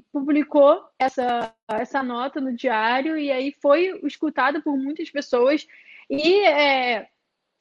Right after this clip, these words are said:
foi aprovado até porque tava chegando a época de Copa do Mundo,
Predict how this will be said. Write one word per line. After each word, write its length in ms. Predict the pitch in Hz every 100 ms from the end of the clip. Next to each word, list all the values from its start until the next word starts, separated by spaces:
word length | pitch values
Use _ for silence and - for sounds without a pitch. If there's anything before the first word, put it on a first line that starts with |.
| _
foi 140 | - 277
aprovado 480 | 254 277 269 285 320
até 160 | 302
porque 240 | 285 294 294
tava 240 | 277 330
chegando 480 | - 330 269 277 277
a 60 |
época 340 | 247 247 - 247
de 160 | 247
Copa 360 | 247 233 240 247
do 140 | 226
Mundo, 280 | 254 349 359